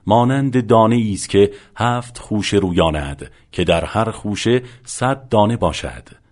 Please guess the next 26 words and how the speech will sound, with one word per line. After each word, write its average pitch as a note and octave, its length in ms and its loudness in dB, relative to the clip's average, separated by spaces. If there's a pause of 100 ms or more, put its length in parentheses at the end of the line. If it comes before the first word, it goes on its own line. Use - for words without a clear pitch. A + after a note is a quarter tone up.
(380)
و E2 120 2
خدا F2+ 640 2
برای G#2 480 2
هر A#2+ 300 -4
کسی G#2 360 -6
بخواهد F2 720 -2 (260)
چند F2 460 -2
برابر F2+ 400 0
خواهد D#2 400 -6
کرد. - 280 -14 (840)
در F2+ 120 4
این F2 180 -2
آیه F#2 440 2 (200)
خداوند C3 520 2
متعال A2 680 2
برای D3 460 0
تشویق C#3 560 -4
بندگان A#2 680 2
خیش A2+ 500 -6
به G2+ 200 -2
عمل G#2 500 0
نیک C#3 360 -2
انفاق G#2 640 2
در F#2 180 2
راه D#2 340 -4
خدا، G#2 420 2